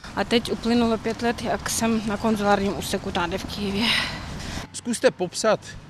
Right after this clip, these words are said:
Speaker 2: člověku v Česku, jaký je rozdíl mezi Kyjevem dneska, dva tisíce dvacet tři, a Kyjevem dva tisíce dvacet dva.
Speaker 1: Rozdíl je obrovský.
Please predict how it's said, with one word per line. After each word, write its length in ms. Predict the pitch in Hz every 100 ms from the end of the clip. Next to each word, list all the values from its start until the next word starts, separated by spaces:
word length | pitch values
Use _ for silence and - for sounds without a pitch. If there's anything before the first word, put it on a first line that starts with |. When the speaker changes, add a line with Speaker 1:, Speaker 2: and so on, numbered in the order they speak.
| - - -
Speaker 2:
člověku 480 | - 160 170 208 170
v 100 | -
Česku, 420 | - 123 - 139
jaký 220 | 165 160 185
je 100 | 147
rozdíl 320 | 127 135 165
mezi 240 | 160 143
Kyjevem 580 | - 160 165 135 95 71 - 69
dneska, 640 | 67 107 - - 98 123 - - -
dva 160 | 101 110
tisíce 420 | 135 139 131 139
dvacet 360 | 127 131 110
tři, 300 | - 110 135 165 - - - - - - -
a 60 |
Kyjevem 640 | 107 147 156 147 156 147 123 -
dva 160 | 117 113
tisíce 400 | 131 107 117 127
dvacet 300 | 110 104 110
dva. 240 | - - - - - - - - - 233
Speaker 1:
Rozdíl 380 | 254 269 226 269
je 180 | 277 247
obrovský. 720 | 240 254 233 208 - - 196